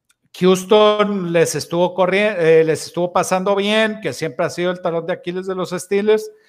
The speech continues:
Entonces, por ahí sí les meten veinte puntos y, y Steelers un veintisiete y, y,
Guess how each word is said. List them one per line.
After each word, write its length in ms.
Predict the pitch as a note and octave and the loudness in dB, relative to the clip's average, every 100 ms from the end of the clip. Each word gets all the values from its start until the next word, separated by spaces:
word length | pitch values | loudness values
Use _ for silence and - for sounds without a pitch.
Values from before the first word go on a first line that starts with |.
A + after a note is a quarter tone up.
| _ _ | _ _
Entonces, 340 | F3 F3 - | -4 -4 -4
por 200 | - G3 | 2 4
ahí 100 | F#3+ | 4
sí 120 | - | 4
les 140 | A3 G#3 | 0 2
meten 340 | G#3 G#3 G3+ | 0 0 -2
veinte 280 | G#3 G3 G3+ | 0 0 -4
puntos 760 | - F#3 E3 E3 D3+ B2 - - | -2 -2 0 0 0 0 -8 -10
y, 340 | C3+ C3 C#3+ | -8 -8 -10
y 40 | |
Steelers 460 | A#2 - D#3+ F3+ F3 | -10 -4 -2 -2 -2
un 100 | F3+ | -2
veintisiete 960 | F#3 F3+ D#3+ - F#3+ F#3+ F#3+ G3 - - | -2 -4 -10 -2 -2 0 -4 -4 -6 -8
y, 380 | C#3 C#3 C#3+ | -8 -6 -6
y, 100 | B2+ | -6